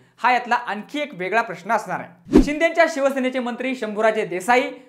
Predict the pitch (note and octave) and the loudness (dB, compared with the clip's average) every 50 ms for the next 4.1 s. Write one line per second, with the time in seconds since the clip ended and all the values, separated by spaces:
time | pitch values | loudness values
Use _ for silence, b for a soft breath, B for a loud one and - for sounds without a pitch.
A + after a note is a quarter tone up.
0 | B B - G3 G#3+ A#3 B3 A#3+ G#3 F3+ F#3 A#3 D4 E4 D#4+ D#4 A#3+ F#3+ D#3 B2+ | B B -8 -6 0 2 2 2 2 -2 -2 -2 -2 -2 -2 -4 -8 -10 -10 -14
1 | - - - _ _ - F#3+ A3 - G#3 A#3 A#3 G3 E3+ D#3+ G#3 C#4 C#4+ A#3 D#3 | -16 -18 -20 _ _ -2 -2 -2 0 2 0 0 0 2 2 2 4 4 2 0
2 | - - - - _ _ _ G3 B3 C#4+ C#4 C4+ D#4 E4+ F#4+ F#4+ - G3 G3+ G3 | 0 -8 -14 -20 _ _ _ 0 0 0 0 0 2 2 2 2 0 -4 -4 -4
3 | D4 C4+ A3 A#3 G3 G3 G3 G#3 G#3 - A3 - - G#3+ G#3+ G#3+ G#3+ - B3+ C4+ | -4 -2 0 0 0 0 -4 -6 -8 -8 -12 -10 -8 -6 -6 -6 -4 0 2 2
4 | E4 | 2